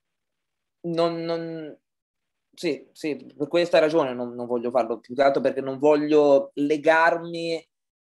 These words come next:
legalmente alla fine proprio a, eh, altre persone che fanno decisioni per me. Preferisco scrivere per, per queste persone qua e poi per il mio progetto, diciamo,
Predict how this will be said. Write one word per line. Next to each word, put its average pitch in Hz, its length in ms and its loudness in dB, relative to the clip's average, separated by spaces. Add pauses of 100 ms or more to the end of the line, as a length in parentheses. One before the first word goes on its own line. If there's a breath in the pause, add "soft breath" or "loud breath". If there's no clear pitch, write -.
(180)
legalmente 151 580 2
alla 127 100 2
fine 135 300 -4
proprio 131 300 0
a, 123 380 0 (180)
eh, 135 80 -6
altre 120 840 -4
persone 147 680 -2 (600)
che 131 180 -6
fanno 123 680 -4
decisioni 123 600 -4
per 135 180 -2
me. 131 280 -6 (920)
Preferisco 151 340 2
scrivere 156 500 4
per, 127 220 0
per 123 140 -6
queste 131 240 -6
persone 139 340 -4
qua 143 280 4
e 117 340 2
poi 117 360 2
per 120 120 -4
il 117 40 -10
mio 120 120 -6
progetto, 123 500 0
diciamo, 107 600 -6